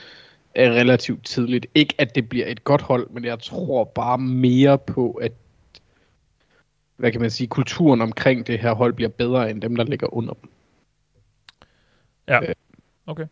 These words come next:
Speaker 1: og det, og det, det er sådan, også i de her tiers, jeg har, i relativt mange af dem, sådan, der, der er det små ting, der egentlig adskiller dem fra mit vedkommende. Men, men jeg tror bare mere på den måde,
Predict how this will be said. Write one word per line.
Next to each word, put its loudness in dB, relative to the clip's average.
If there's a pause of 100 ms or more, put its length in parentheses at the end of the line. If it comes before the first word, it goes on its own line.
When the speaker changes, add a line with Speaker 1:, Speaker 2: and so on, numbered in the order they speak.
Speaker 1:
og 2
det, 0
og 2
det, 2
det 4
er 6
sådan, 0 (880)
også 2
i -14
de -6
her 2
tiers, -2
jeg 0
har, -2 (1040)
i 0
relativt 0
mange -2
af 0
dem, -10
sådan, -8
der, 0
der 0
er 2
det -2
små 0
ting, -6
der -6
egentlig -6
adskiller -2
dem -12
fra -6
mit -2
vedkommende. 0 (720)
Men, 2
men 4
jeg 4
tror 4
bare 0
mere 4
på 0
den -4
måde, 4